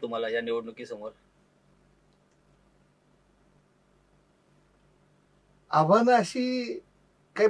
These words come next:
Speaker 2: फार नसतात. जनमताचा, जनमनाचा कानोसा घेतला की कळतं की जनमानसाच्या मनामध्ये कोणाला स्थान आहे,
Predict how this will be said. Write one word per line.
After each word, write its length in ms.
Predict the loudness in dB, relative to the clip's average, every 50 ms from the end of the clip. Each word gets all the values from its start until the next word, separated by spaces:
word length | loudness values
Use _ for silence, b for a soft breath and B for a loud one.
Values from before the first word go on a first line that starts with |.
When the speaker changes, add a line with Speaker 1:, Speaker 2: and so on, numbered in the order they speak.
| 2 0
Speaker 2:
फार 220 | 2 4 4 6
नसतात. 400 | 4 2 -2 -2 -6 -12 -14 -14 -14 _ _ _ _ _ _ _ -20 -20 _ _ _ _ _ _ _ _ _ _ _ _ _ _ _ _ _ _ _ _ _ _ _ _ _ _ _ _ _ _ _ _ _ _ _ _ _ _ _ _ _ _ _ _ _ _ _ _ _ _ _ _ _ _ _ _ -2
जनमताचा, 840 | 0 2 4 4 4 4 4 4 4 4 2 6 8 10 10 10 10
जनमनाचा 880 | 8 6 4 4 4 4 6 6 6 6 4 6 8 8 8 8 6 4 0 -4 _ _ _ 0
कानोसा 480 | 6 6 8 8 8 6 6 8 10 8
घेतला 500 | 10 8 4 2 4 8 10 10 10 8 4 _ _ _ _ _ _ _ _ _ _ _ _ _ _ _ _ _ _ _ _ _ _ _ _ _ _ _ _ _ _ _ _ _ _ _ _ _ _ _ _ _ _ _ _ _ _ -10
की 80 | -8
कळतं 400 | 0 6 8 8 8 8 6 2
की 180 | 0 2 0 2
जनमानसाच्या 800 | 4 4 6 6 6 6 6 6 6 4 4 2 4 2 2
मनामध्ये 520 | 4 4 6 8 8 8 8 6 4 2 0
कोणाला 400 | 0 2 4 6 6 6 6 2
स्थान 320 | 2 2 2 2 2 2
आहे, 220 | 0 -4 -4 -8